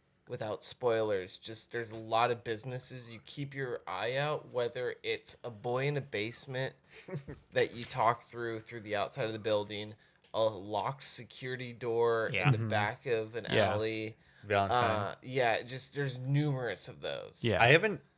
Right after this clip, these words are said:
Speaker 2: found any besides Valentine and Rhodes.
Speaker 1: There's
Speaker 4: Yeah.
Speaker 3: There's one in
Speaker 1: plenty.
Speaker 3: Saint Denis that I just
Speaker 2: Is there?
Speaker 3: did. Yeah.
Speaker 4: Hmm.
Speaker 3: You c-, I didn't realize that you could go into Batman detective mode into those places, and it kinda gives you
Speaker 1: Yeah.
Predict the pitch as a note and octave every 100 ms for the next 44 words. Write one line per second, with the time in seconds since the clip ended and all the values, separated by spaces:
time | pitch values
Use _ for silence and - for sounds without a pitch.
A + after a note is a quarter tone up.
0 | - - C3 B2 A#2 A2 A2 G2 F#2 -
1 | F#2+ F#2 E2+ F2 E2+ E2+ E2+ D#2+ D#2 D#2
2 | - E2+ D#2 C#2+ F2+ C3+ - - A#2+ A#2
3 | A2+ A2+ C3 B2 A2+ - F#2+ F2+ - -
4 | F#2+ - - - - G2 - G2 G#2 B2+
5 | A#2 - - C3+ _ - - - _ C3
6 | C#3 D3 - - - - C#3 D#3+ B2+ A2+
7 | A2 G#2+ G2 G2 - _ A2 G#2 - G2+
8 | G2 F#2+ F2+ F#2+ - G2 G2 F#2+ _ _
9 | - G#2 - G2 - G#2 G#2+ G2+ G#2 G#2
10 | - A#2 G#2 G#2 G#2 G#2+ A#2 A2+ B2 A2+
11 | A2 F#2+ - - - - - - - -
12 | - A2+